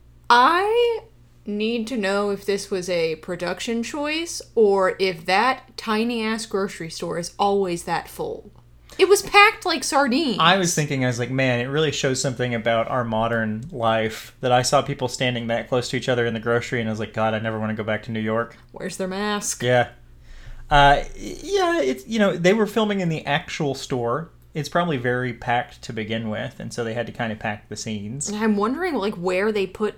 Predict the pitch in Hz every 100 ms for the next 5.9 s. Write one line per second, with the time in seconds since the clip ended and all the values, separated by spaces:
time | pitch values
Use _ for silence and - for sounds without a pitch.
0 | 180 190 - 196 233 - - - 180 175
1 | - 196 269 247 - - 165 202 226 220
2 | - 302 285 269 233 220 277 339 156 120
3 | 110 123 147 147 - 127 110 - 110 -
4 | 185 190 180 208 151 131 120 - 143 170
5 | 156 139 131 123 160 160 120 113 110